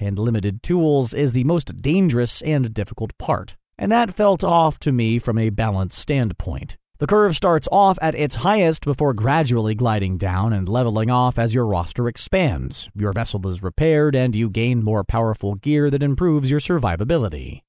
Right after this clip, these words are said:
It's not just the planet-bound threats that kept me on my silver-clad toes.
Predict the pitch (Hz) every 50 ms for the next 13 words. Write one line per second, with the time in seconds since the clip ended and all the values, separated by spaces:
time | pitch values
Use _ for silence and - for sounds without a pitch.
0 | _ _ - - - - 233 233 233 220 185 220 208 170 - 175 143 - 180 175
1 | 165 147 123 131 147 143 135 127 117 - - 175 170 123 107 - - 127 123 127
2 | 160 139 - - 135 139 131 120 113 117 117 110 110 113 110 - - 139 123 107
3 | 101 98 - - - 117 107 98 92 90 - 165 160 151 107 90 80 120 - 107
4 | 107 - - - -